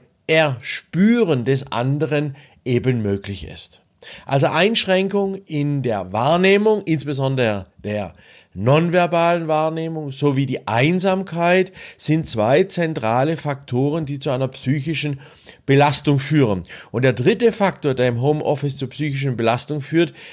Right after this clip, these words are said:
ist die Tatsache oder der Tatsache geschuldet, dass wir letztendlich im Homeoffice sehr alleine entscheiden müssen.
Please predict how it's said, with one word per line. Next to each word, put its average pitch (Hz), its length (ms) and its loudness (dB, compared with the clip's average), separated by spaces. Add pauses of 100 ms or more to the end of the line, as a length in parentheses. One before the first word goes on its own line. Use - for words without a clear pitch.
(120)
ist 139 220 -2
die 139 120 -4
Tatsache 147 680 2
oder 113 200 0
der 107 280 2
Tatsache 120 580 2
geschuldet, 175 560 4 (460)
dass 135 260 0
wir 165 80 4
letztendlich 147 640 0
im 127 160 -2
Homeoffice 139 680 -2
sehr 123 320 0
alleine 110 580 0
entscheiden 127 680 0
müssen. 135 420 0